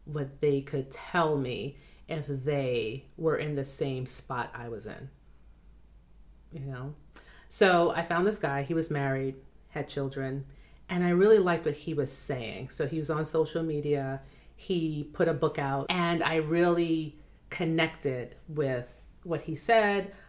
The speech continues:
I connected with the tips that he provided. So he was, like, my person. And then, voila, he started offering his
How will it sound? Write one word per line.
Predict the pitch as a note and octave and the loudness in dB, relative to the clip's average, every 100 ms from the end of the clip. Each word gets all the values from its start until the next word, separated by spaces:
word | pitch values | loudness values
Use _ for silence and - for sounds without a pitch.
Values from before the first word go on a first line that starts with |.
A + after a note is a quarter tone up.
| - | -8
I | D3+ | -8
connected | - D#3 D#3+ D#3 D#3 D3+ C#3 C#3+ | -4 -2 2 0 2 0 0 -2
with | D3 C3+ C3 - - - | -2 0 -4 -6 -18 -14
the | D3 D3 | -6 -4
tips | - - F#3+ F#3+ | -4 -2 -2 0
that | D#3 | -4
he | D#3 | -4
provided. | D#3 C3 A#2+ A#2+ G#2 - - - - - | -4 -6 -6 -8 -10 -12 -16 -20 -20 -20
So | - - | -12 -10
he | C3+ - D#3+ | -8 -6 0
was, | D3 | 0
like, | D3 C3+ | 0 -4
my | B2 B2+ | -6 -10
person. | - A#2+ - F#2 F#2 - - - - | -6 -6 -6 -10 -10 -14 -20 -20 -10
And | E3 D#3+ | -4 0
then, | F#3+ D3 D3+ D3 - - - - - - | 2 2 0 -4 -8 -20 -20 -20 -20 -18
voila, | C#3 A#2 C3+ F#3 C4+ D4+ A#3 G3 G#3+ G#3 - - - - - - | -16 -8 -2 0 2 4 4 4 0 -4 -18 -20 -20 -20 -20 -20
he | - - F3+ F3 | -16 -6 -2 -2
started | - D3+ D3 D3 - | 0 0 2 0 0
offering | C#3+ C3+ - C3+ C#3 | -2 -2 -4 -6 -4
his | C3+ - C#3+ B2 C3+ - - | -6 0 0 2 -2 -6 -10